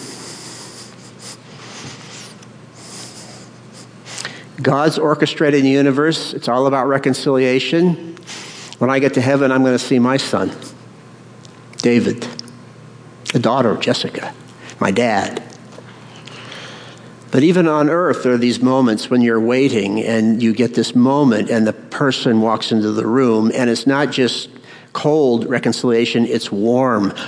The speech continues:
reconciliation. And it's holy. God did this for me, um, after my year of depression,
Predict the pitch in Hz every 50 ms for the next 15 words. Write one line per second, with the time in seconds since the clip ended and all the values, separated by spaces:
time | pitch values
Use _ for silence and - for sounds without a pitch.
0 | - - 107 113 - - 113 - - - - 110 - 98 90 - - - - -
1 | - - - - - - - - - - - - - - - - - - - -
2 | - 139 120 120 123 - - - - 120 104 92 104 101 - - - - - -
3 | - - - - - - - - - - - - - - - - - - - -
4 | - - - - - - - - - - - - - - - - - - - -
5 | - - - - - - - - - - - - - - - - - - - -
6 | - - - - - - - - - - - - - - 123 127 123 120 139 139
7 | 139 139 131 131 - - 131 123 120 117 117 117 120 120 120 110 110 104 107 107
8 | 107 107 113 110 - - - - - - - - - - - - - - - -
9 | - - - 113 113 - 131 123 120 117 120 123 131 127 127 123 123 104 - -
10 | 139 123 113 - - 131 120 117 113 113 113 113 -